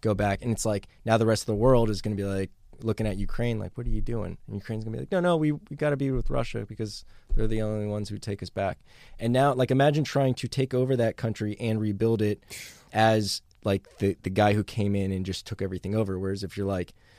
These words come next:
I think they, they have to, uh,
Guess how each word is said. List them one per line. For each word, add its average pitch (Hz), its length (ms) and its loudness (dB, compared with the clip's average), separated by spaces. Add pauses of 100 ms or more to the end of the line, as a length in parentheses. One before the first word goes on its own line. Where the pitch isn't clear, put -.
(400)
I 104 80 2
think 127 220 2
they, 120 220 4
they 117 140 0
have 113 180 2
to, 104 360 2 (320)
uh, 92 280 -6